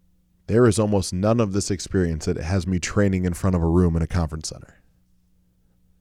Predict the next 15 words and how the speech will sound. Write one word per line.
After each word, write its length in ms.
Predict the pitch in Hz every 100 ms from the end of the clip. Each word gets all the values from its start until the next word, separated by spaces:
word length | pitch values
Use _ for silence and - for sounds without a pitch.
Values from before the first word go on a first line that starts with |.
| _ _ _ _ _ _ _ _ -
But 140 | - 101
I 100 | 101
wrap 380 | 104 117 147 82
up 180 | 95
and 220 | 87 87 - _ _ _ _ -
twist 380 | - 139 120 110
and 140 | 95
pivot, 260 | 131 113 98
and 140 | 95
we're 100 | 104
at 60 | 95
this 200 | 95 -
last, 600 | 95 117 120 120 - - - -
last 440 | 98 113 101 -
part. 260 | 90 76